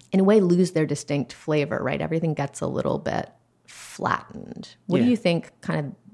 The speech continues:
Speaker 1: the impact of that is?
Speaker 2: Well, the very first thing that, that is inescapable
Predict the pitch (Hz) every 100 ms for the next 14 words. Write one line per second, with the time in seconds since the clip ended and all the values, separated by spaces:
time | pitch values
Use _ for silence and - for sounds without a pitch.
0 | 202 156 - 214 - - - - - -
1 | - - - - _ _ _ - 151 143
2 | 127 127 165 160 - 117 - 120 107 101
3 | 92 - 117 101 78 _ _ _ _ 120
4 | 110 107 123 113 - 104 104 98 90 90